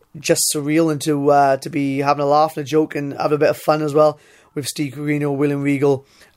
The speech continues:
and, uh, Matt Bloom. Well, they put me through my paces. Boy, did they put me through my paces. It was absolute treat. So yeah, that's why there was no Wrestling Friends last week. I hope you understand. I was surrounded by wrestlers. I wanted to do a re-, I wanted to do a podcast with Big Grizzly. I planned it.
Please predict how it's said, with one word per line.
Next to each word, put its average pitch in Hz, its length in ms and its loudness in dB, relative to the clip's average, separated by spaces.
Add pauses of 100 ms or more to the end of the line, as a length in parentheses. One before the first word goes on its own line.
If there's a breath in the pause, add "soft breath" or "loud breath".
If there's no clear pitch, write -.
and, 139 480 -2
uh, 131 540 2
Matt 139 200 0
Bloom. 165 400 0
Well, 151 140 4
they 147 80 2
put 165 160 -2
me 160 60 0
through 165 180 0
my 147 100 4
paces. 160 360 0
Boy, 226 240 4
did 185 100 2
they 160 60 2
put 165 120 -2
me 151 80 -4
through 147 140 -6
my 147 100 -2
paces. 139 400 -4 (420 soft breath)
It 143 60 -2
was 143 100 2
absolute 143 580 -2
treat. - 580 -8 (400 soft breath)
So - 160 -8
yeah, 139 420 2
that's - 300 2
why 151 120 2
there 139 100 0
was 135 80 -6
no 139 100 -6
Wrestling 131 260 -4
Friends 135 220 -6
last 131 180 0
week. 143 160 -4
I 143 120 2
hope 196 240 2
you 185 120 0
understand. 156 560 -2
I - 280 -20
was - 140 -2
surrounded 254 380 4
by 180 120 8
wrestlers. 165 520 2 (400 soft breath)
I 156 40 0
wanted 165 180 4
to 151 60 -8
do 165 160 4
a 160 40 2
re-, 160 80 6
I 165 160 4
wanted 170 220 2
to 160 40 -10
do 165 100 4
a 160 40 -2
podcast 160 460 0
with 151 180 -4
Big 143 160 -4
Grizzly. 185 340 0
I 202 40 2
planned 190 380 2
it. 202 160 2